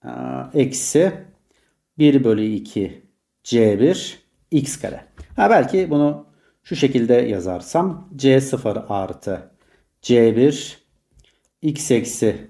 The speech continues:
bir bölü iki X kare şeklinde yazarsam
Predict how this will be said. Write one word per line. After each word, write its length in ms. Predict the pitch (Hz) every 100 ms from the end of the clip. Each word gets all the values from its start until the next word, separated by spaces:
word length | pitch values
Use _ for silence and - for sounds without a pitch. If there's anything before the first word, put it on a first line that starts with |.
| _ _ _ _ -
bir 220 | 123 117
bölü 220 | 117 110
iki 520 | 107 104 123 110 117 - _ -
X 220 | 110 -
kare 200 | 107 95
şeklinde 360 | - 92 95
yazarsam 720 | 92 87 90 87 - 220 220